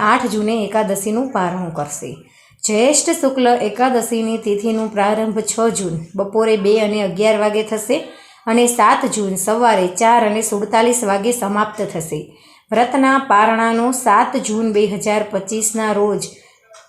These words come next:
બપોરે એક અને સત્તાવન વાગ્યાથી સાંજે ચાર અને છત્રીસ વાગ્યા વચ્ચે કરવાનું શુભ માનવામાં આવશે. નિર્જલા એકાદશીનું વિશેષ મહત્વ છે, કારણ કે એવું માનવામાં આવે છે કે જે ભક્તો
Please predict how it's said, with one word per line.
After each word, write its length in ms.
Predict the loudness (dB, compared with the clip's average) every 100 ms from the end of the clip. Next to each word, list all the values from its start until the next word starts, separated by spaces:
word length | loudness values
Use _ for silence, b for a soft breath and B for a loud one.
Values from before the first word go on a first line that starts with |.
| b
બપોરે 420 | -2 0 2 2 2
એક 240 | 2 2 2
અને 180 | 0 0
સત્તાવન 520 | -4 0 2 2 2
વાગ્યાથી 540 | 0 2 2 2 0 -6
સાંજે 460 | -4 -4 -2 0 0 2
ચાર 280 | 4 4 4
અને 160 | 0
છત્રીસ 520 | -4 -6 -4 -2 -2 -2
વાગ્યા 380 | -4 -2 -2 -2
વચ્ચે 260 | -4 -4 -4
કરવાનું 480 | -4 -4 -4 -4 -6
શુભ 300 | -4 -4 -2
માનવામાં 560 | -4 -6 -8 -6 -6 -8
આવશે. 240 | -8 -8 -10 -14 b b b b
નિર્જલા 480 | 0 2 4 4 4 4
એકાદશીનું 680 | 2 2 2 0 0 0 -2
વિશેષ 400 | -4 -2 0 0
મહત્વ 360 | -2 -4 -6 -6
છે, 200 | -6 -10 -12 B B
કારણ 340 | 0 2 2
કે 140 | 2 2 2
એવું 200 | 2 0
માનવામાં 520 | -2 -2 -2 0 0
આવે 180 | 0 -2
છે 180 | -4 -6 -6 -2
કે 140 | -2
જે 200 | 0 2 2
ભક્તો 380 | 0 -4 0